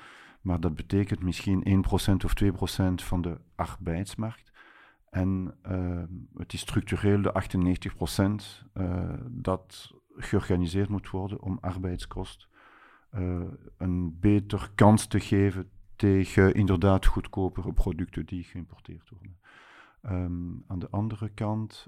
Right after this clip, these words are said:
ehm, de, de schaal is heel belangrijk. Dus de particulieren zijn natuurlijk, eh, wel een, een doelgroep voor bijvoorbeeld vaatwas as a service of, of, eh,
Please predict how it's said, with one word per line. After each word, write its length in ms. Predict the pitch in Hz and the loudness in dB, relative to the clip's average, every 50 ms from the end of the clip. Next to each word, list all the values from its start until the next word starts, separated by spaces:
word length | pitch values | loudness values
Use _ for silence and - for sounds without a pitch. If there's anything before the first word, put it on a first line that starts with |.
| - _ | -20 _
ehm, 560 | - 95 90 90 90 90 90 90 90 90 90 90 90 92 92 98 101 - - - | -10 -8 -6 -6 -6 -6 -6 -6 -6 -6 -8 -8 -10 -10 -12 -12 -14 -16 -18 -18
de, 640 | - 110 104 92 87 95 92 92 92 92 90 87 - | -16 -14 -12 -6 -4 -2 0 0 0 -2 -2 -4 -6
de 120 | 95 87 | -6 -4
schaal 540 | 82 - - - - 110 92 104 113 123 127 127 | -4 -2 0 2 6 6 6 6 4 2 0 -4
is 240 | - 120 - - - | -6 -8 -10 -8 -6
heel 160 | 107 104 104 | -4 -4 -2
belangrijk. 640 | 98 98 98 98 101 113 117 120 131 139 147 - - _ _ - - - - - - - - - _ | -2 -4 -4 -4 -4 -4 -4 -4 -6 -6 -8 -12 -16 _ _ -20 -20 -20 -20 -20 -20 -20 -20 -14 _
Dus 300 | - 98 98 - - - - | -2 -2 -2 -2 -4 -8 -8
de 100 | - 104 | -4 0
particulieren 840 | - 101 - - - 98 - - 101 87 104 107 107 107 98 104 92 | 2 2 2 0 -2 -4 -2 -2 0 2 2 2 2 2 2 0 0
zijn 160 | 92 98 92 | 0 0 0
natuurlijk, 760 | 92 90 - - - 101 101 98 98 98 95 95 - - - - - | 0 -4 -6 -6 -6 -6 -6 -6 -6 -8 -10 -10 -14 -20 -20 -18 -14
eh, 300 | - 98 90 92 92 95 - - 101 | -10 -10 -8 -8 -8 -8 -10 -10 -8
wel 400 | 95 95 95 101 104 104 101 98 - | -2 2 4 6 6 6 4 2 0
een, 340 | - 95 90 90 90 - 90 | -2 -2 -2 -2 -4 -4 -4
een 220 | 90 90 90 87 | -2 -2 -2 0
doelgroep 600 | 90 101 107 107 104 - - 107 98 - - - - | 2 2 4 2 2 0 -2 -2 -2 -2 -6 -12 -12
voor 640 | - 95 92 92 95 95 92 90 - - - - _ - - - - _ _ | -10 -6 -4 0 0 2 0 0 -2 -6 -14 -18 _ -20 -20 -20 -20 _ _
bijvoorbeeld 640 | - - 82 82 92 92 87 82 85 92 90 85 80 | -8 -4 0 4 4 4 4 6 6 6 4 4 4
vaatwas 560 | - 90 85 85 - - - 90 92 - - | 2 0 0 0 -2 -4 -6 -6 -6 -6 -8
as 180 | - 101 95 - | -8 -10 -10 -10
a 40 | - | -12
service 560 | - - 95 92 92 90 90 92 90 - - - | -14 -12 -10 -8 -8 -8 -8 -10 -12 -14 -16 -18
of, 260 | - 90 80 - - | -16 -18 -18 -18 -18
of, 760 | - 85 82 - - - - - - - - - - - - - | -18 -18 -18 -20 -20 -20 -20 -20 -20 -20 -18 -16 -16 -16 -16 -14
eh, 220 | - - - - | -14 -14 -14 -14